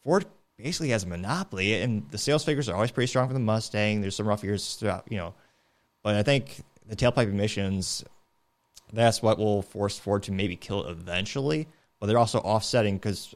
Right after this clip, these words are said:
I was gonna say for the folks who aren't gearheads or, I guess, business nerds, the government has tailpipe emission standards or fleet averages. So that's why they're making more E V, E Vs, so they could increase, increase their fleet averages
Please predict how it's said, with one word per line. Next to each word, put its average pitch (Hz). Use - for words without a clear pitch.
I 101
was 104
gonna 104
say 98
for 95
the 95
folks 98
who 101
aren't 95
gearheads 95
or, 90
I 113
guess, 92
business 104
nerds, 98
the 107
government 127
has 107
tailpipe 107
emission 104
standards 98
or 87
fleet 175
averages. 98
So -
that's 110
why 110
they're 101
making 101
more 95
E 95
V, 90
E 101
Vs, 123
so 110
they 101
could 101
increase, 120
increase 113
their 95
fleet 101
averages 95